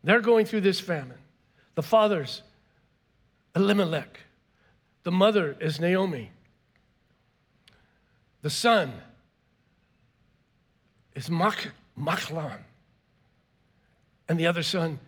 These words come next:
Ilkilion. And they're going through this,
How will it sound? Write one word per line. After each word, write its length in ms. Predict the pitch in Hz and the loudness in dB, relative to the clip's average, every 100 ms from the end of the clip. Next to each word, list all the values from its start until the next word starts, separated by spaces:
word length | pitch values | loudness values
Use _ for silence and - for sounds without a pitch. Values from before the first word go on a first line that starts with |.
| _ _ _ - | _ _ _ -4
Ilkilion. 720 | 175 - - 214 170 123 - - _ _ _ _ _ _ _ _ _ _ _ _ _ _ _ _ _ - | -4 -2 -2 0 0 -4 -10 -20 _ _ _ _ _ _ _ _ _ _ _ _ _ _ _ _ _ 0
And 100 | 226 | 2
they're 80 | 233 | 4
going 320 | 190 285 302 | 4 2 2
through 200 | 214 285 | 0 0
this, 340 | 254 233 - | 2 0 -4